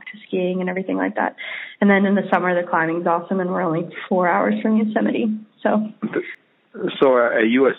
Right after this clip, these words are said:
Speaker 2: skier or a snowboarder?
Speaker 1: I'm a skier.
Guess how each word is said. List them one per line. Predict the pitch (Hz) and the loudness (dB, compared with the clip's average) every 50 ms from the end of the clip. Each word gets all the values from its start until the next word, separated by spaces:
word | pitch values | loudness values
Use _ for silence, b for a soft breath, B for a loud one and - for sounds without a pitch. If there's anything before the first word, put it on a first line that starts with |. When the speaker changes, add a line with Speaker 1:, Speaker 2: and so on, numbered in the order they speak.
| - - | -6 -12
Speaker 2:
skier | - - 139 165 190 202 202 202 190 | -6 -2 0 0 2 0 0 0 0
or | 170 135 117 113 107 101 98 95 92 82 | 2 2 2 2 2 2 0 0 -2 -4
a | 67 - - - | -6 -8 -8 -4
snowboarder? | 117 110 104 95 92 82 78 73 73 78 _ _ _ _ b b b b b _ _ _ _ _ _ _ _ _ _ _ _ _ _ _ _ _ - | -2 0 0 0 -2 -2 -4 -8 -12 -12 _ _ _ _ b b b b b _ _ _ _ _ _ _ _ _ _ _ _ _ _ _ _ _ 2
Speaker 1:
I'm | 254 247 247 | 2 4 2
a | 226 | 2
skier. | - - 233 202 185 185 - - | 0 -2 -6 -6 -6 -6 -10 -14